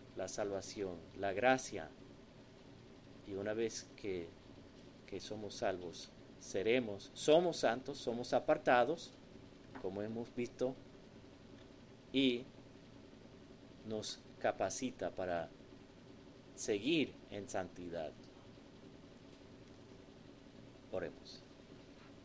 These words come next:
Señor, te damos gracias por tu palabra,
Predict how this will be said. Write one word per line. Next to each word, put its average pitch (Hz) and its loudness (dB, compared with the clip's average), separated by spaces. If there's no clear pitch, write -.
Señor, 131 10
te 120 6
damos 117 2
gracias 135 6
por 104 2
tu 151 2
palabra, 92 6